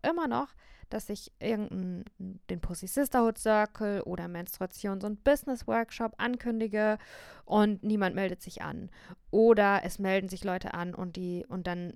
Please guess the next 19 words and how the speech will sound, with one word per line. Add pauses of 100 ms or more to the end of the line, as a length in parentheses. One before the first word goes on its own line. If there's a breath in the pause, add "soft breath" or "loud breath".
(100)
sagen
ein
paar
wieder
ab
oder
irgendwas
passiert (340 loud breath)
und
dann
sind
da
nicht
genug
Anmeldungen,
dass
ich
denke,
ja,